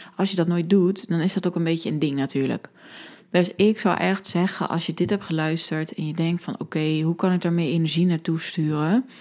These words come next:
Ehm, dat je dat op die manier doet. Dat je dus echt gaat bewegen. Ehm,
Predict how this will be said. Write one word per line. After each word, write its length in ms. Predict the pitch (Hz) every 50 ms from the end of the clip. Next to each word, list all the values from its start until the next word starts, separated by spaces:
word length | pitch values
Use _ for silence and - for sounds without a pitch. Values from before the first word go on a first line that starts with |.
| - - - - - - - - _ _ _ _ _ _ _ _ _ _ _ _ - - - _
Ehm, 520 | _ - 156 151 151 151 156 151 151 151 147
dat 160 | 165 165 -
je 60 | 190
dat 140 | 180 175 180
op 140 | 180 170 160
die 160 | 165 180 190
manier 280 | 190 170 165 160 156
doet. 320 | 151 156 135 - - - - _ _ _ _ _
Dat 220 | _ - 165 160 -
je 80 | 170
dus 440 | 160 160 160 160 160 - - - - _
echt 280 | - - 170 180 - -
gaat 200 | - 151 147 147
bewegen. 540 | 151 143 156 143 135 - - - - - - _ _ _ _ _ _ _ _ _ _ _ _ _ _ _ _ _ _ _ _ _ _ _ _ _ _ _ _ - _ _ _ _ _ - _ - - - _ _ _ _ _ _ _ _ _ _ _ _ _ _ _ _ _ _ _ _ _ _ _ - - - - - - - - - - - - - - - - - _ _ _ _ _
Ehm, 760 | - 202 202 208 202 202 202 202 202 202 202 202 202 202 190